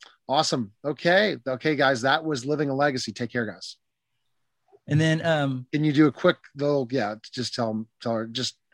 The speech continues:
Speaker 1: this is, hey, this is Carol Baskin, and you're listening to Le-, Living a Legacy. Just gotta
Speaker 2: Yeah,
Speaker 1: do
Speaker 2: if you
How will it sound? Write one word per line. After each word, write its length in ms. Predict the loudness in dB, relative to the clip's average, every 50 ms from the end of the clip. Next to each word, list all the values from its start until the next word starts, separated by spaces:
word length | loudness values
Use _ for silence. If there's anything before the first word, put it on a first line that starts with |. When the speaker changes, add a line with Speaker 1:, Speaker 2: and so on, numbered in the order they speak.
| _ _ -20 -20 -20 -20 -20 _ _ -4
Speaker 1:
this 280 | 0 2 4 4 4 2
is, 100 | 0 2
hey, 220 | 4 4 4 4
this 140 | 4 2 -2
is 40 | -2
Carol 300 | 2 2 4 4 4 4
Baskin, 560 | 4 2 2 2 0 -2 -4 -4 -4 -4 -6 -8 _ _ _ -2
and 100 | 0 2
you're 120 | 2 2
listening 360 | 2 2 2 2 2 2 0 0
to 100 | 0 0
Le-, 340 | 0 2 2 2 2 0 -2 -4
Living 300 | -4 -4 -2 -2 -2 -2
a 40 | -2
Legacy. 480 | -2 -4 -6 -6 -8 -12 -12 -14 -16 _ _ _ _ _ _ _ _ _ _ _ _ -16
Just 140 | -14 -12
gotta 160 | -10 -4 -2 0
Speaker 2:
Yeah, 80 | 0
Speaker 1:
do 60 | 0
Speaker 2:
if 80 | 0 0
you 180 | 0 0 -2